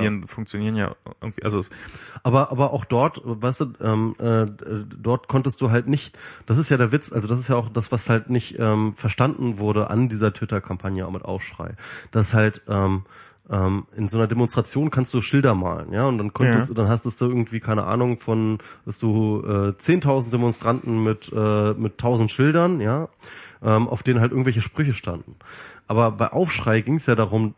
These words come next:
Speaker 1: Geschichten zu erzählen. Jeder einzelne Tweet war eine Geschichte, ja, war eine komplette eigene Story. Und, äh, das heißt mit anderen Worten, das, was du dort an, an, an Informationskomplexität irgendwie rüberbringen konntest, ja, das war etwas, was du in den klassischen Medien ja gar nicht abbilden konntest.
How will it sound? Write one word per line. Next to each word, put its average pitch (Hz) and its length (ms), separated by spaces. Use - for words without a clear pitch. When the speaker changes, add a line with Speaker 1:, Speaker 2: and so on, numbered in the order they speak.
Speaker 1:
Geschichten 120 480
zu - 140
erzählen. 85 520
Jeder 110 240
einzelne 117 400
Tweet - 320
war 107 100
eine 98 160
Geschichte, 95 540
ja, 120 240
war 107 100
eine 117 180
komplette 151 460
eigene 127 280
Story. 123 380
Und, 113 360
äh, 104 200
das 107 180
heißt 123 200
mit 107 80
anderen 113 300
Worten, 117 360
das, - 220
was 117 140
du - 80
dort 110 220
an, 101 320
an, 104 240
an 107 120
Informationskomplexität 113 1500
irgendwie 92 300
rüberbringen 104 520
konntest, - 460
ja, 104 100
das 107 200
war 110 120
etwas, 107 280
was 107 100
du 107 180
in - 100
den 104 320
klassischen 117 380
Medien 113 200
ja 107 80
gar 101 100
nicht 95 180
abbilden 104 420
konntest. - 500